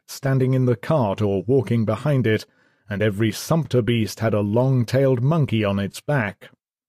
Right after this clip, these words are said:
Then there were about two hundred and fifty men marching six or ten abreast, singing as they went in the English fashion. At intervals came braces of staghounds and greyhounds with their attendants,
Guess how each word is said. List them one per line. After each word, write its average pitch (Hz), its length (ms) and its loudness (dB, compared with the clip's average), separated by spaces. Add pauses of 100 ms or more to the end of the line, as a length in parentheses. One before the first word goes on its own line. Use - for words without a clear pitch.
(480)
Then 107 240 2
there 127 140 4
were 123 140 6
about 120 340 2
two - 180 0
hundred 151 300 2
and 156 120 2
fifty - 360 -2
men 139 300 2
marching 131 480 0
six - 440 -6
or 139 120 2
ten 139 280 0
abreast, 123 520 2 (260)
singing 170 420 2
as 147 160 2
they 143 160 2
went 113 380 0
in 98 160 0
the 107 120 2
English 131 500 2
fashion. 107 560 -2 (540)
At 104 140 -6
intervals 110 500 0
came 123 320 2
braces 127 400 2
of 147 120 0
staghounds 110 840 0
and 123 200 0
greyhounds 110 600 2
with 110 140 0
their 127 180 4
attendants, 123 680 0